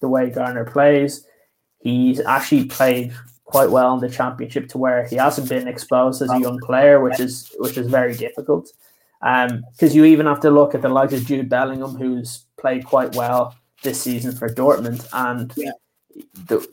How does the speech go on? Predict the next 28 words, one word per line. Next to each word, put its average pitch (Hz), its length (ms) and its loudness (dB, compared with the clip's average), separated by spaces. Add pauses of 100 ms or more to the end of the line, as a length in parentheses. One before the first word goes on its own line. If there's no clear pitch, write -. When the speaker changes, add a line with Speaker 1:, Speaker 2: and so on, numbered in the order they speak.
(320)
Speaker 1:
you 127 140 0
look 123 200 0
at 147 60 -2
some 135 140 -4
of 123 60 -2
the 123 80 -4
games 127 280 -4
last 120 280 -4
year 117 100 -6
for 120 100 -4
Birmingham, 127 520 -2
and 123 120 -6
it's 113 180 -10
not 135 180 -4
like 131 200 0
he 147 100 -4
stood 120 320 0
out 117 280 2 (720)
too 131 260 0
much. 117 420 -4
You 123 160 -2
could 127 180 -4
see 135 180 -2
that 131 160 -2
there 113 80 -4
was 107 160 -4
talent 127 420 0
there - 240 -4